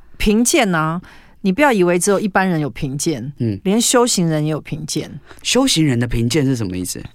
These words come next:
Speaker 1: 有些修行人厉害啊，
Speaker 2: 嗯。
Speaker 1: 他可以修到大富大贵，
Speaker 2: 嗯。
Speaker 1: 然后徒子徒孙满堂。贫贱的修行人啊，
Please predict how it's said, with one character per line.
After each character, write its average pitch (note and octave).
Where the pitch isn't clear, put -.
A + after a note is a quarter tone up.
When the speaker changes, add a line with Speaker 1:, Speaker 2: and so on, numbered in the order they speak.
Speaker 1:
有 F#3+
些 D4
修 C4+
行 G3+
人 D#3+
厉 F#3+
害 E3+
啊， C3
Speaker 2:
嗯。 -
Speaker 1:
他 A3+
可 B3
以 G#3
修 G3+
到 G3+
大 F#3
富 E3
大 D3
贵， C#3
Speaker 2:
嗯。 E4+
Speaker 1:
然 F3
后 G#3+
徒 G#3+
子 G3
徒 E3+
孙 F3+
满 C#3
堂。 -
贫 A3+
贱 B3
的 F#3
修 G3
行 C#3
人 A2+
啊， F#2+